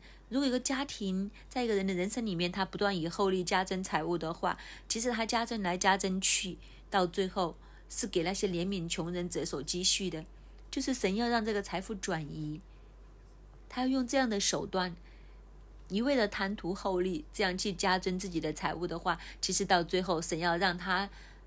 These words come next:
所得来的这些财物是归于别人，归于那些能够怜悯人的、那些行神公义的人。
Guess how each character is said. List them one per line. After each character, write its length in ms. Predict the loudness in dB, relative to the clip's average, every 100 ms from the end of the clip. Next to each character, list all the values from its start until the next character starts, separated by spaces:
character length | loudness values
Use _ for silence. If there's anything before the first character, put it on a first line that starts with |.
| -20 -20 -2
所 260 | 4 6 4
得 300 | 2 4 4
来 160 | 2
的 140 | 2 -2
这 100 | 0
些 140 | 0
财 280 | 0 -2 -2
物 240 | -2 -4 -2
是 200 | 0 0
归 240 | 2 2
于 140 | 2 0
别 300 | 0 0 0
人， 280 | 0 -4 -6
归 180 | -2 -2
于 140 | 0
那 140 | -2 -2
些 260 | 0 -2 -2 -12
能 160 | -4 0
够 120 | 2
怜 220 | 4 2
悯 260 | 0 0 -2
人 280 | -2 -4 -2
的、 180 | -2 -4 -16 -20 -20 -20 -20 -20 -20 -18 -18 -18 -20 -20 -20 -18 -4
那 100 | -2
些 200 | 2 2
行 180 | 2 2
神 240 | 0 -2
公 180 | -4 -4
义 160 | -4
的 140 | -2 -2
人。 340 | -2 -4 -6